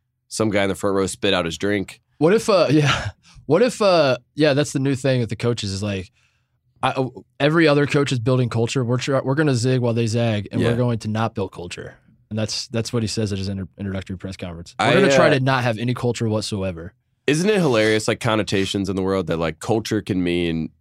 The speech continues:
Speaker 1: something in a coach, you know, in their, in
Speaker 2: Mm-hmm.
Speaker 1: Mick Cronin's mind, culture means this. And in the Migos
Speaker 2: It
Speaker 1: mind,
Speaker 2: means
Speaker 1: it means this.
Speaker 2: Yes. In Migos' mind,
Speaker 1: You know
Speaker 2: it
Speaker 1: what I
Speaker 2: means
Speaker 1: mean? It's
Speaker 2: one
Speaker 1: like,
Speaker 2: thing. And
Speaker 1: there is
Speaker 2: Mick
Speaker 1: <laughs>
Speaker 2: Cronin hears culture and he thinks of John Wooden teaching Bill
Speaker 1: Yes.
Speaker 2: Walton how to put on socks.
Speaker 1: Not Quavo
Speaker 2: Yeah.
Speaker 1: in practice,
Speaker 2: Yeah.
Speaker 1: you know,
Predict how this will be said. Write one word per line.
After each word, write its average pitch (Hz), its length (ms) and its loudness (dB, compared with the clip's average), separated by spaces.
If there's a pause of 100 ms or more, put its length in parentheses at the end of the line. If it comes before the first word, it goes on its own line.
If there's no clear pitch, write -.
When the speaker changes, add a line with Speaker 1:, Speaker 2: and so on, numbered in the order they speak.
(140)
Speaker 1:
something 107 440 0
in 82 140 0
a 80 60 -2
coach, 98 540 -2 (120)
you 98 100 -2
know, 87 140 2
in 95 100 2
their, 95 140 2
in 107 120 2
Speaker 2:
Mm-hmm. 135 80 4
Speaker 1:
Mick 170 120 2
Cronin's 143 320 2
mind, 104 220 2
culture 120 300 0
means 98 280 0
this. 87 480 -2 (100)
And 104 100 0
in 107 100 0
the 101 60 0
Migos 107 420 2
Speaker 2:
It - 60 0
Speaker 1:
mind, 92 180 4
Speaker 2:
means 101 100 2
Speaker 1:
it 95 80 0
means 92 240 -2
this. - 360 -4
Speaker 2:
Yes. 147 460 0 (260)
In 151 120 0
Migos' 214 340 2
mind, 165 300 4
Speaker 1:
You 160 60 6
know 156 40 4
Speaker 2:
it 170 60 6
Speaker 1:
what 156 40 6
I 160 40 6
Speaker 2:
means - 0 -
Speaker 1:
mean? 160 160 6
It's - 0 -
Speaker 2:
one 156 100 6
Speaker 1:
like, 135 140 4
Speaker 2:
thing. 143 280 2 (140)
And - 80 2
Speaker 1:
there 139 140 6
is 143 180 2
Speaker 2:
Mick 190 240 4
Speaker 1:
<laughs> - 0 -
Speaker 2:
Cronin 240 300 6
hears 208 180 2
culture 180 420 4
and 151 80 4
he 156 60 4
thinks 147 220 0
of 151 80 0
John 151 280 4
Wooden 147 240 4
teaching 139 300 -2
Bill 131 140 4
Speaker 1:
Yes. 131 100 6
Speaker 2:
Walton 131 180 4
how 131 60 4
to 123 80 2
put 131 140 0
on 117 100 0
socks. 131 180 2
Speaker 1:
Not 185 180 4
Quavo 175 540 6
Speaker 2:
Yeah. 156 100 6
Speaker 1:
in 139 60 4
practice, 147 520 2
Speaker 2:
Yeah. 156 160 6
Speaker 1:
you 135 100 4
know, 127 380 6